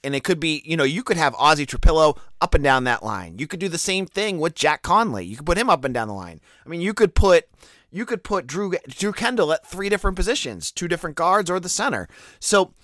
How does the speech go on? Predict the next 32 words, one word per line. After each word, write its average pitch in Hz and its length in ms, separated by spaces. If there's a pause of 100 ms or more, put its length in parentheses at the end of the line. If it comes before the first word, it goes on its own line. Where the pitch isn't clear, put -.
(160)
that 185 460
in 185 120
itself, 139 500
I 151 120
think, 151 220
is 139 80
gonna 139 200
be 127 200
the 180 540 (400)
positional 143 680
battle 117 560 (380)
to 170 120
watch 139 520
this 120 360
offseason 98 640
during 120 220
the 131 80
summer 117 480 (240)
to 135 100
see 185 200
how 170 480
they 147 400
kinda 143 300
talk 175 280
about 90 220
it. 90 100
And 143 220 (240)
I'm - 100
telling 202 300
you 185 80
right 160 180
now, 160 300